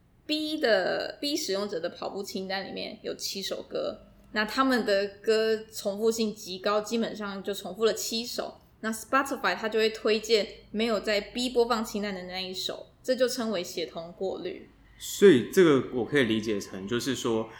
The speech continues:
Speaker 2: Spotify 把我们认为是类似的人，所以你喜欢的歌我也会喜欢。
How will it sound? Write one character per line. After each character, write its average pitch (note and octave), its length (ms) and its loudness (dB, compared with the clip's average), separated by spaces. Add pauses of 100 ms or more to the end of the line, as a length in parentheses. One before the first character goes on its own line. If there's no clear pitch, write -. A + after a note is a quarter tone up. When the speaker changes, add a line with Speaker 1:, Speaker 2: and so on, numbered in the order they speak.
(140)
Speaker 2:
Spotify D#3 640 0
把 A2 160 2
我 B2+ 160 4
们 G2 180 -4
认 B2 240 4
为 G2+ 160 0
是 G2+ 400 -4 (500)
类 D3+ 220 8
似 C3+ 220 -2
的 G2 160 -4
人， D#2 400 -10
所 - 160 -2
以 D3+ 60 4
你 C3 160 0
喜 C3 180 -2
欢 A2 180 -4
的 A2+ 120 -4
歌 G#2+ 560 -6
我 A#2 120 -2
也 A#2+ 140 2
会 G#2+ 160 -4
喜 - 240 -8
欢。 G2 380 -8